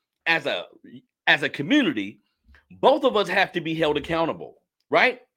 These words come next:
If we're gonna hold the black man accountable for making sure he is the provider, making sure he taking care of all these kids, making sure if he got multiple baby mamas, he's being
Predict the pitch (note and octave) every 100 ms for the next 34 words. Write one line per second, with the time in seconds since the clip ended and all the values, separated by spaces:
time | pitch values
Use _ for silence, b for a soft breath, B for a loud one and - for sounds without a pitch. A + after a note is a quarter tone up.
0 | _ _ E3+ E3+ F3+ D3 A3+ C4 A#3+ F#3+
1 | G#3 F#3 E3+ F3+ F#3+ E3 E3+ F#3+ F#3 -
2 | F3+ F#3+ F3+ F3+ F3+ D#3+ D#3+ F3+ F3+ E3+
3 | G3 F#3 F#3 F3+ F#3 F#3+ - E3+ F3 E3
4 | - b b b C#3+ - C3 C#3 D#3+ G3+
5 | G#3 G#3+ G#3+ B B B D#3 F3 F3 D#3+
6 | F3+ D3+ E3 - E3+ D3+ - D#3 C3 C#3+
7 | C#3+ C3 B2 - G#3 G3+ G#3+ G#3+ G#3 -
8 | B B - E3 E3 E3 F3 E3+ F#3+ E3+
9 | E3 A2+ C3 E3+ E3+ E3+ D3+ E3 E3+ D3
10 | D#3 C#3 F3 G3+ G3 - F3 C#3 - _
11 | - F#3+ G3 E3+